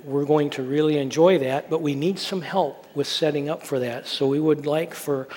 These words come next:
a number of you younger men to help set up the family center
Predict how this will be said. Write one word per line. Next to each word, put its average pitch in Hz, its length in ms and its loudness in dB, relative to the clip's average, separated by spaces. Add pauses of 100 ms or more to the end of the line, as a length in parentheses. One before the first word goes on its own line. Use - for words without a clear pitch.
(240)
a 139 100 -4
number 185 420 4
of 143 220 -2
you 143 120 -2
younger 151 440 0
men 131 460 -2 (380)
to 135 120 0
help 151 300 0
set 143 260 -2
up 143 200 -2
the - 40 -14
family 147 400 -4
center 120 440 -6